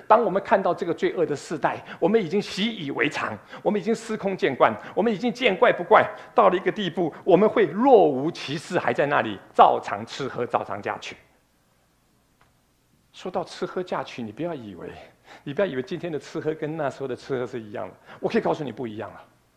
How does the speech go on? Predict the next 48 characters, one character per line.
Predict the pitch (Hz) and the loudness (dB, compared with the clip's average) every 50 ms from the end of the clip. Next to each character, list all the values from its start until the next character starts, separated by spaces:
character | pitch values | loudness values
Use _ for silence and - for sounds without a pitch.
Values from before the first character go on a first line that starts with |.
| _ _ _ _ _ _ _ _ _ _ _ _ _ _ _ | _ _ _ _ _ _ _ _ _ _ _ _ _ _ _
也 | - 233 143 117 | -8 -6 -6 -6
是 | 107 - - 165 143 | -6 -10 -14 -14 -14
一 | 123 107 107 113 | -14 -14 -10 -8
样， | 127 117 104 - - | -8 -8 -8 -10 -12
有 | - 214 113 | -8 -6 -6
过 | 104 - - 156 131 110 | -6 -6 -4 -4 -4 -4
之 | - - - - - | -6 -10 -14 -12 -8
而 | - - - | -8 -8 -8
无 | - 127 113 | -8 -10 -10
不 | 101 139 131 | -8 -8 -10
及。 | - - - 90 - - - _ _ _ _ _ _ _ _ _ _ _ _ _ _ _ _ _ | -8 -10 -16 -18 -18 -20 -20 _ _ _ _ _ _ _ _ _ _ _ _ _ _ _ _ _
过 | - 262 202 156 | -4 -2 -2 -2
去 | - - - 196 | -2 -6 -10 -8
的 | 143 - 135 | -6 -4 -4
那 | 135 147 131 | -2 -2 -2
两 | 120 110 104 107 | -2 -4 -8 -8
个 | 117 | -8
日 | 120 127 127 117 | -8 -8 -8 -8
子， | - - 104 98 - _ _ - - | -8 -10 -14 -16 -16 _ _ -20 -14
他 | - - 170 | -4 -4 -4
们 | 170 160 | -4 -4
的 | 147 | -8
吃 | 139 - - - 185 170 | -10 -12 -10 -6 -6 -6
喝 | - - 165 165 | -4 -2 -2 -2
是 | 156 - 170 131 - - | -2 -4 -10 -10 -10 -10
又 | - 294 - 123 | -4 -2 -2 -2
吃 | 120 - - - 117 | -2 -4 -10 -12 -8
又 | 117 120 113 | -6 -6 -6
喝， | - - 117 104 104 - _ _ _ _ - - - - | -6 -6 -10 -10 -10 -12 _ _ _ _ -20 -20 -20 -10
现 | - - 254 190 | -2 2 2 2
在 | 160 202 185 | 4 2 2
的 | 143 | 0
吃 | 147 - - - 185 | 0 -6 -6 -8 -6
喝 | - 175 170 | -4 -4 -4
是 | 160 - 160 | -4 -4 -4
暴 | - 208 165 135 117 | 0 0 0 0 0
饮 | 107 101 110 | -4 -8 -8
又 | 123 131 | -6 -6
暴 | 113 113 120 110 110 | -2 -2 -2 -2 -2
食。 | - - - 85 90 98 - _ _ _ _ _ _ - _ _ - _ _ _ - - _ - - _ _ - - - | -6 -10 -16 -18 -20 -20 -20 _ _ _ _ _ _ -20 _ _ -20 _ _ _ -20 -20 _ -20 -20 _ _ -20 -14 -6
那 | - 208 196 170 | 0 2 2 2
时 | - - 160 | 0 -2 -8
候 | 147 - - 170 143 | -6 -4 -2 -2 -2
是 | - - 175 160 | -4 -6 -10 -6
又 | 185 208 185 139 | 0 0 0 0
娶 | - - - - 127 98 | 0 -6 -12 -12 -12 -8
又 | 107 131 117 | -6 -6 -6
嫁， | 101 - 131 101 92 | -4 -4 -6 -6 -8